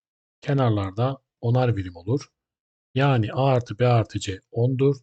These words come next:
D artı E artı F de ondur. E, turuncu bölgenin alanını, şey, çevresini bize sorduğuna göre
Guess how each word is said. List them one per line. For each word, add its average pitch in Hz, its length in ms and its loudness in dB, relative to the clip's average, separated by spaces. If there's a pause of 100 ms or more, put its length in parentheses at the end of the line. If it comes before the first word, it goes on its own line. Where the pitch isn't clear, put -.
D 127 120 0
artı 117 340 0
E 123 60 -4
artı 107 360 -2
F 104 260 -4
de 151 220 -2 (580)
ondur. 117 520 0 (500)
E, 101 60 -12
turuncu 151 440 2
bölgenin 143 320 4
alanını, 131 520 0
şey, 113 180 -6
çevresini 127 540 0
bize 120 180 -2
sorduğuna 110 500 -2
göre 110 320 -2